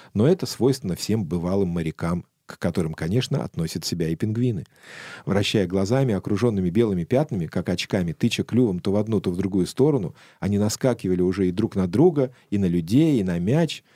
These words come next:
Свалка вынудила судью дать свисток. Тайм, мол, окончен. Но послушались лишь уэйленовцы,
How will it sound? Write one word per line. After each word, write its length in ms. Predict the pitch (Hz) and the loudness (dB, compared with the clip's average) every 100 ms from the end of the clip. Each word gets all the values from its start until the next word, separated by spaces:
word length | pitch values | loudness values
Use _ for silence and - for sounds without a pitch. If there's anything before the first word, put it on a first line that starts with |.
| - - - | -20 -20 -20
Свалка 460 | - - 123 160 131 | -10 0 2 2 2
вынудила 540 | 127 127 113 110 107 | 2 2 2 2 2
судью 420 | 101 - 104 104 87 | 0 -2 2 2 2
дать 200 | 92 - | 0 0
свисток. 520 | 87 - 85 80 - _ | -6 -2 -4 -4 -10 _
Тайм, 240 | 113 143 135 | 2 2 2
мол, 260 | 117 123 - | 0 0 -2
окончен. 680 | 104 - 160 160 - 101 - - - - - | -4 -2 -4 -4 -6 -12 -16 -20 -20 -20 -2
Но 100 | 101 | 0
послушались 600 | 98 101 185 180 135 110 | 0 2 2 2 0 2
лишь 240 | 127 143 - | 2 2 2
уэйленовцы, 760 | 139 151 151 101 82 - - | 4 4 4 2 -2 -8 -12